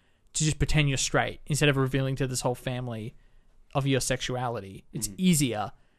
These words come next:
Speaker 1: but it creates that claustrophobic feeling because their expectation never changes.
Speaker 2: Mm.
Speaker 1: And, um,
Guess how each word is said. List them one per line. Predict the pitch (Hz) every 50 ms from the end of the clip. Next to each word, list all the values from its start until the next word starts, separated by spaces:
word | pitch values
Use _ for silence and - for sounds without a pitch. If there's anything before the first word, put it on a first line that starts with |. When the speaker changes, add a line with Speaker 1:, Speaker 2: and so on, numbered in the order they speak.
| _ _ _ _ -
Speaker 1:
but | 139 156 147
it | 139
creates | - - - 156 151 156 151 143 -
that | - 139 -
claustrophobic | - 160 143 - - 139 - 143 127 123 131 123 -
feeling | - - 160 151 147 127 120 113 117
because | 127 127 - 135 131
their | 139 127 92
expectation | 139 - - - 135 - - 143 135 - 139
never | 131 123 123
changes. | - - - - - 185 190 185 175 143 120 - - - - - - - - - - -
Speaker 2:
Mm. | 131 123 107 104 - - - - - -
Speaker 1:
And, | 151 143 135 131 127
um, | 127 127 123 123 123 123 127